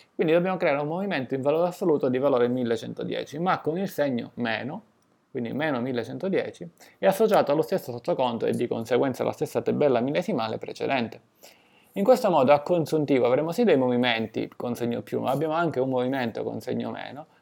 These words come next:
e il cui totale fa zero, e zero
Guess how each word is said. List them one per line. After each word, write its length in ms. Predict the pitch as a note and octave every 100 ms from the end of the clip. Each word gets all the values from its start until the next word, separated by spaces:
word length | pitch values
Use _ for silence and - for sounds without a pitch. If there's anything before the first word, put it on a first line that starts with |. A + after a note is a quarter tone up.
| _ _ _
e 140 | F3+
il 80 | F3
cui 140 | G3
totale 380 | F#3 A3+ F3+ D#3
fa 260 | C3 A#2+ B2
zero, 420 | B2 - A2+ -
e 200 | - - _ - -
zero 600 | D#3+ G3+ C3 A#2+ A2 -